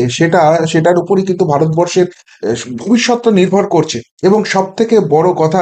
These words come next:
সেই সিদ্ধান্ত নেওয়া মোটেই সহজ নয়, এবং তার জন্যই কি ভারতবর্ষকে সব থেকে বেশি ফলটা ভুগতে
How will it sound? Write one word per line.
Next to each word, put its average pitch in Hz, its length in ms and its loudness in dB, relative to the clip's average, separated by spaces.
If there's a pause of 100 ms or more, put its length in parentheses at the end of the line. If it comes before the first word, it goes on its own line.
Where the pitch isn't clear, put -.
সেই 165 240 0
সিদ্ধান্ত 160 480 -2
নেওয়া 165 300 2 (360)
মোটেই 180 480 2
সহজ 175 380 2 (180)
নয়, 196 280 2
এবং 208 140 2 (180)
তার 220 300 0
জন্যই 262 340 0
কি 262 120 0 (160)
ভারতবর্ষকে 226 680 0
সব 190 300 -2
থেকে 233 200 0 (300)
বেশি 185 320 2 (500)
ফলটা 190 320 0
ভুগতে 165 320 -2